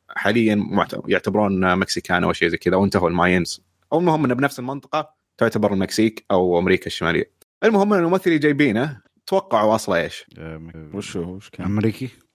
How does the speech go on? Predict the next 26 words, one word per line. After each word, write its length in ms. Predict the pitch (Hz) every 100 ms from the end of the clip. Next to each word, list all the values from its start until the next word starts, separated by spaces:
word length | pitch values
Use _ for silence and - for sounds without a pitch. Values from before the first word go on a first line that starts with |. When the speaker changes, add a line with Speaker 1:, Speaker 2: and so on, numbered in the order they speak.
| -
Speaker 1:
لا، 280 | 165 123 160
هندي. 140 | 117
Speaker 2:
أصله 340 | 120 143 147 135
هندي؟ 440 | - 110 208 160 - - -
Speaker 1:
<laughs> 240 | - -
أصله 240 | 214 220
Speaker 2:
يا 40 | 170
رجل. 80 | 147
Speaker 1:
هندي. 140 | 107 101 104 - -
Speaker 3:
يعني 240 | 127 147
معليش، 360 | 147 165 135 -
يعني 240 | 123 131
الآن 320 | 135 151 165 -
بيدرو 260 | 147 139
باسكال 440 | 123 127 - 151 143
جايبينه 420 | 127 123 139 143
على 100 | 104
أساس 320 | - 135 131
إنه 260 | 131 131 123
رجل 260 | 131 127
أعمال 260 | 107 117 110
عربي، 340 | 104 95 80 - _
صح 240 | - 113 123
ولا 140 | 117
Speaker 1:
مم. 80 | 110
Speaker 3:
لا؟ 160 | 139